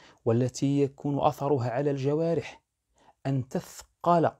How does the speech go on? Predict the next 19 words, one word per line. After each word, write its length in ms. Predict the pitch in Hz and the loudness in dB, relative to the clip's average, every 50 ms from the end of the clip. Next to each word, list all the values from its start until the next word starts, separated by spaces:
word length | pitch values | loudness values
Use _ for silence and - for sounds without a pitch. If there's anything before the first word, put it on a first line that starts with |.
| _ _ - | _ _ -4
الجوارح 800 | 147 147 131 127 143 151 156 160 156 147 135 120 110 - - - | -2 -2 -2 -2 -2 -2 -2 -2 -2 -2 -2 -2 -4 -6 -8 -10
عن 400 | 95 101 117 135 147 143 123 - _ - | -8 -6 -4 -4 -4 -4 -6 -8 _ -12
الطاعات 560 | - - _ - 151 147 147 180 226 220 - - - _ _ _ _ _ _ _ _ _ _ _ _ _ _ - | -16 -10 _ 2 2 4 4 2 -2 -4 -8 -16 -20 _ _ _ _ _ _ _ _ _ _ _ _ _ _ -6
وتنساق 680 | 127 135 135 - 147 143 135 - - 180 165 160 - | -6 -4 -4 -4 -4 -4 -4 0 2 2 2 2 0
بسهولة 640 | 135 147 135 - 156 156 147 185 196 185 151 - - _ _ _ _ _ _ _ _ | -4 -6 -4 -2 -2 0 2 2 4 4 4 2 0 _ _ _ _ _ _ _ _
والعياذ 420 | - 110 107 123 135 135 131 127 131 | -8 -6 -4 -4 -2 -2 -4 -4 -4
بالله 340 | 127 135 135 135 135 110 - - - _ _ _ _ _ _ _ - | -4 -4 -4 -4 -4 -6 -6 -10 -16 _ _ _ _ _ _ _ -10
إلى 120 | 120 113 117 | -8 -6 -6
المعاصي 560 | 117 113 113 107 101 110 113 110 - - 117 | -4 -4 -4 -4 -2 -2 -2 -4 -4 -6 -8
والمخالفات. 720 | 107 101 98 95 - - - 147 - - - - - - - _ _ _ _ _ _ _ _ _ _ _ _ _ _ _ _ _ _ _ _ _ _ _ - | -8 -8 -8 -10 -10 -12 -16 -16 -16 -18 -18 -18 -18 -18 -20 _ _ _ _ _ _ _ _ _ _ _ _ _ _ _ _ _ _ _ _ _ _ _ -14
لأجل 260 | - 107 92 107 113 | -12 -10 -8 -6 -4
هذا 260 | 101 104 123 120 127 | -4 -4 -4 -2 -2
المعنى 420 | 127 127 127 117 117 123 127 120 131 | -2 -2 -2 -2 -2 -2 -2 -2 -4
العظيم 600 | - 107 98 95 104 110 120 131 135 143 - - _ _ _ _ _ _ _ _ _ _ - | -4 -4 -4 -2 -2 0 2 2 2 2 -2 -6 _ _ _ _ _ _ _ _ _ _ -4
اهتم 540 | 104 87 87 - - 135 127 117 110 107 - - _ _ _ _ _ _ _ _ _ _ _ _ - | -4 -4 -2 0 2 2 2 2 0 -2 -4 -8 _ _ _ _ _ _ _ _ _ _ _ _ -4
الأنبياء 520 | - 113 110 120 123 127 143 156 127 - - | -2 2 4 4 6 6 8 6 6 4 2
عليهم 200 | 95 101 104 101 | -2 -6 -6 -8
الصلاة 280 | 95 - - 101 95 98 | -10 -8 -8 -8 -8 -8
والسلام 400 | 101 - - - - 104 98 90 | -10 -14 -14 -14 -12 -10 -10 -12